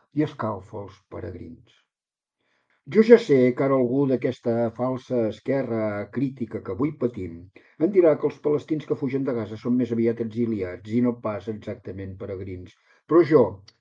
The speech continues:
que no sóc més pro-palestí que pro-israelià, jo, que estic convençut que quan dos es barallen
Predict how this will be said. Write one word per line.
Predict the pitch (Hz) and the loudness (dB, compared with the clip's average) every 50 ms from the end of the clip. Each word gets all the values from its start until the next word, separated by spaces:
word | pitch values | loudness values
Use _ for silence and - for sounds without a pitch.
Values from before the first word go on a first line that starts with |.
| _ _ _ _ _ | _ _ _ _ _
que | 151 151 | -4 -2
no | 180 185 | -2 -2
sóc | 185 - 190 175 - 143 | -2 -2 -4 -4 -2 -4
més | 143 160 175 - - | -4 -4 -4 -6 -8
pro-palestí | - _ - 151 156 156 147 143 135 123 - - 151 | -10 _ 0 0 0 0 -2 -4 -4 -4 -4 -6 -6
que | 143 - 127 | -4 -4 -6
pro-israelià, | 113 - 131 143 151 156 - _ _ - 135 120 113 113 117 113 107 107 113 127 127 117 113 | -6 -4 -2 0 0 -2 -2 _ _ -8 -6 -6 -4 -4 -4 -4 -2 -2 -2 -2 0 -2 -2
jo, | 107 127 156 170 156 120 113 | 0 4 8 8 8 8 6
que | - - 147 | 2 -2 -8
estic | - - 165 156 | -4 -4 -6 -4
convençut | - 180 190 185 165 147 139 135 120 - 170 165 156 160 - - - - - - | -2 -4 -4 -2 -2 -4 -4 -4 -2 2 2 2 2 0 -10 -20 -20 -20 -20 2
que | - 170 | 4 4
quan | 156 - 165 156 156 | 6 8 6 6 6
dos | 160 196 202 214 220 | 2 -2 -2 -2 -4
es | 185 160 | -4 -4
barallen | 139 143 147 147 143 135 131 135 147 | -4 -2 -2 -2 0 -2 -2 -4 -4